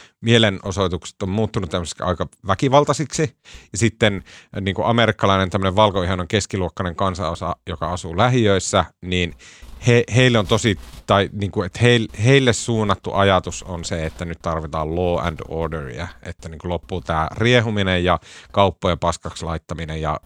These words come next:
ja mekkalointi siellä, tota, Amerikassa. Ja sitten tää on kans, niinku, sitten tää Wallace kysyi,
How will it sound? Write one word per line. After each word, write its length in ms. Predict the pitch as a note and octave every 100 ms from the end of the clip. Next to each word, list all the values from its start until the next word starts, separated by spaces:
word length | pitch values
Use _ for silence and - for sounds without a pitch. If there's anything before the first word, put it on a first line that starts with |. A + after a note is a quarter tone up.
| -
ja 200 | E2 D#2+
mekkalointi 600 | E2 F2+ - F2+ D#2+ D2
siellä, 380 | - C2+ C2+ D2 - - - -
tota, 300 | D2 D#2+ D#2+ -
Amerikassa. 680 | E2 E2 D#2+ - - - - - - - -
Ja 80 | A2
sitten 340 | D3 - B2
tää 200 | F3+ F#3+
on 140 | D3+ G2
kans, 320 | - E3 D3 - -
niinku, 260 | A2+ C3+ A2 _
sitten 440 | - C#3+ - B2 -
tää 180 | C3+
Wallace 300 | C3+ F#3+ F3+ -
kysyi, 360 | B2+ C3 A2